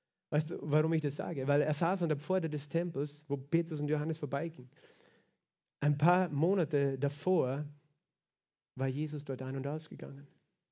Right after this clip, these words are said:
Und er war täglich dort gesessen. Hat Jesus ihn nicht gesehen? Ich denke schon, dass Jesus ihn gesehen hat. Aber es gibt für alles eine Zeit.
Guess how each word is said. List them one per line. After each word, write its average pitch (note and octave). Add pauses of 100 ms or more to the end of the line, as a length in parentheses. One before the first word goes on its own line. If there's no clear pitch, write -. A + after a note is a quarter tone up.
(500)
Und E3
er F3
war D3+
täglich E3
dort D#3
gesessen. D#3+ (2500)
Hat B2+
Jesus D3
ihn D3+
nicht D#3
gesehen? E3 (1000)
Ich C#3+
denke D3+
schon, F#3
dass D#3+
Jesus C#3
ihn C#3+
gesehen C3+
hat. - (2000)
Aber C#3+
es C#3
gibt D#3+
für E3
alles F3
eine F3
Zeit. -